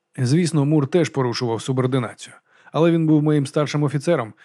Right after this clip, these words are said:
і випадав з ланцюга командування. До того ж, мені потрібен один товариш. "Можливо, коли ми опинимося під прискоренням, її попусте?" "Звісно". Технічно ми вже були під прискоренням,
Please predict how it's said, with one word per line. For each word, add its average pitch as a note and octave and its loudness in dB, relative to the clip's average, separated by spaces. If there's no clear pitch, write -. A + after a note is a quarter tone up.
і C#3 0
випадав C#3 2
з A2+ -10
ланцюга B2+ 0
командування. G#2+ -6
До C#3 2
того D#3+ 6
ж, C#3 0
мені D3 4
потрібен C#3+ 0
один C3 -2
товариш. A2+ -4
"Можливо, D#3 4
коли D#3+ 6
ми D3+ 6
опинимося D3 4
під C3+ 0
прискоренням, D3 2
її C#3+ 4
попусте?" D3 -2
"Звісно". C3 -2
Технічно D3+ 0
ми C#3+ 2
вже C3 0
були C3 2
під A#2+ -4
прискоренням, A2+ -8